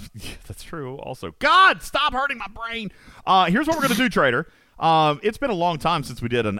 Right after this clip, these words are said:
Ask the Pod. All right, and, and that is a double entendre. It could be the whale pod that we have on the panel. It could just be also Ask the Podcast, uh, because we do have, like,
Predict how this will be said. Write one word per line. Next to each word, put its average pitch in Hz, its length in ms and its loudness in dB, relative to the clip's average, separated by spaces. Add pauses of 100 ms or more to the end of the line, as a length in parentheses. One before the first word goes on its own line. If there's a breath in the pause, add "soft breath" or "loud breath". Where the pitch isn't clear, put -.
Ask 127 340 -4
the 107 80 -8
Pod. 110 500 -2 (360)
All 98 120 -2
right, 104 220 -2
and, 104 160 -6
and 104 140 -6
that 110 160 0
is 107 160 -2
a 110 40 -4
double 98 300 -4
entendre. 90 560 -4
It 90 140 -10
could 101 160 -6
be 92 80 -6
the 80 100 -12
whale 87 320 -6
pod 104 400 -4
that 131 80 -10
we 117 80 -8
have 123 140 -4
on 120 80 -10
the 117 40 -8
panel. 131 320 -8 (160 soft breath)
It 104 140 -2
could 113 180 -4
just 107 160 -8
be 110 140 -2
also 104 400 -6
Ask 101 260 -8
the 92 120 -12
Podcast, 104 640 -6 (340 soft breath)
uh, 120 320 4
because 127 260 -4
we 127 80 -4
do 147 180 0
have, 143 260 -2
like, 110 240 -2